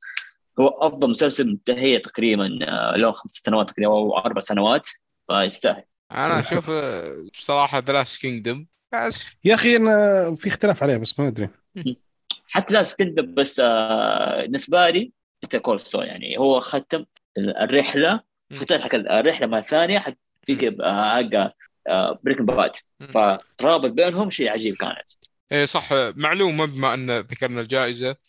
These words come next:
Speaker 2: آه، المسلسلين، آه، بيكي بلايندرز و بيت-، و The Last Kingdom،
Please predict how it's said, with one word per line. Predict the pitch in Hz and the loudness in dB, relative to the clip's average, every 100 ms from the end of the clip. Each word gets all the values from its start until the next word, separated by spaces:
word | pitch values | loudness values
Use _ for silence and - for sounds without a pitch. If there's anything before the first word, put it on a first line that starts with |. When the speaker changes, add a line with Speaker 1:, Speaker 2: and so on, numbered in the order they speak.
| _ _ | _ _
Speaker 2:
آه، | 127 131 - | 0 0 0
المسلسلين، | 135 131 151 143 170 180 160 131 | -6 -4 -4 -2 0 2 0 -2
آه، | 127 120 117 113 110 | -2 -2 -2 -2 -4
بيكي | 113 143 143 | -4 -4 -2
بلايندرز | 135 139 131 131 139 131 | 0 0 0 -2 -4 -6
و | 120 113 107 - _ _ | -6 -6 -8 -12 _ _
بيت-، | 135 123 139 | -6 -4 -6
و | - 110 110 | -6 -10 -8
The | 110 | -4
Last | 131 131 - | -4 -4 -6
Kingdom، | 151 151 | -4 -4